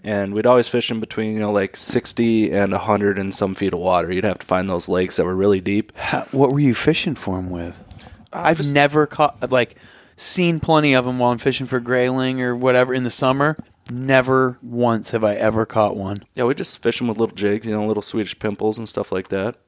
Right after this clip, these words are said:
Speaker 2: And they actively bite?
Speaker 1: In the wintertime, yeah. I've never caught one outside of winter. Like,
Speaker 2: Huh.
Speaker 1: up here, I, we've seen a bunch, like, when we're out spearing, too. A couple of lakes that we spear on
Speaker 2: Mm-hmm.
Speaker 1: for pike, we have 'em come into the hole,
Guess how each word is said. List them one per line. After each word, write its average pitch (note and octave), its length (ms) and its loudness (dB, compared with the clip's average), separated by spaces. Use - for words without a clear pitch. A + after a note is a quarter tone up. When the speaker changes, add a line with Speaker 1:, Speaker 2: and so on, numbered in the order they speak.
Speaker 2:
And B2+ 120 2
they A#2+ 160 4
actively A#2 520 4
bite? A#2+ 400 4
Speaker 1:
In A#2+ 100 -2
the B2 80 0
wintertime, A2 540 -2
yeah. G2+ 240 -4
I've A2 140 -4
never D3 440 2
caught C3 240 0
one A2+ 460 0
outside G#2+ 380 0
of F#2 80 -4
winter. F#2+ 440 -8
Like, F#2+ 380 -4
Speaker 2:
Huh. C#3+ 440 4
Speaker 1:
up - 160 0
here, D#3 240 6
I, A#2 220 4
we've A#2+ 220 -2
seen C3 280 -2
a B2+ 40 -2
bunch, C3 280 2
like, G#2+ 180 -2
when A2 120 -2
we're G#2+ 100 0
out G2 160 -2
spearing, G#2+ 400 -4
too. A#2 220 0
A B2+ 160 -4
couple A2 320 -2
of G2 40 0
lakes G#2 260 -2
that F2 100 -2
we F2+ 80 -4
spear A2 360 -2
on A#2 240 0
Speaker 2:
Mm-hmm. C3 360 2
Speaker 1:
for C3+ 100 2
pike, A#2+ 420 2
we G#2+ 180 -2
have A2 200 4
'em G#2+ 120 0
come A2+ 180 -2
into G#2+ 160 0
the G2 80 -4
hole, A#2 440 4